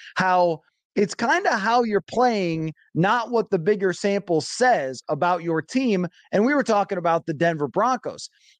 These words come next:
Well, that might end up being true for the Green Bay Packers. When the Vikings go down the stretch and have to play them again with the Packers coming to U S Bank Stadium, but also the battle for the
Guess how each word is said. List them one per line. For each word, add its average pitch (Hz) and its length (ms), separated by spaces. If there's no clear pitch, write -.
Well, 180 140
that 349 200
might 311 180
end 233 140
up 196 80
being 208 220
true 175 480
for 190 100
the 180 120
Green 220 200
Bay 180 140
Packers. 165 680
When 180 160
the 180 80
Vikings 202 480
go 185 140
down 180 260
the 170 80
stretch 196 380
and 156 80
have 180 220
to 165 80
play 190 280
them 175 280
again 175 360
with 139 120
the - 60
Packers 180 460
coming 175 300
to 156 120
U 170 120
S 160 160
Bank 165 240
Stadium, 165 520
but 185 140
also 180 640
the 170 160
battle 175 720
for 196 720
the 180 380